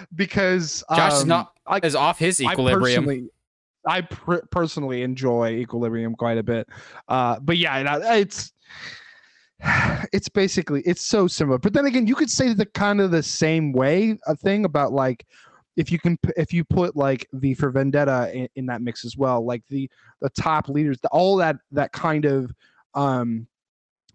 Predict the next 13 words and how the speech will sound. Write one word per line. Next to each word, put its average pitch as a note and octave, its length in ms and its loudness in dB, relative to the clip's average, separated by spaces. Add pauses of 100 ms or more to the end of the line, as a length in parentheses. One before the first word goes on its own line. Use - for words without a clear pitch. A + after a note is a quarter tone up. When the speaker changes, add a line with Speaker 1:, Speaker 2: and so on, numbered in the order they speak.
Speaker 1:
that D#3 280 -2
kind D#3+ 140 -2
of C3+ 60 -4
costume D3+ 440 -2
design B2 600 -2 (340)
is F3 240 2
intentionally E3 760 0
done E3+ 280 0
that B2 160 0
way. A#2+ 100 -2
But, C#3+ 180 -2
like, C#3 240 -2
I, D3+ 140 0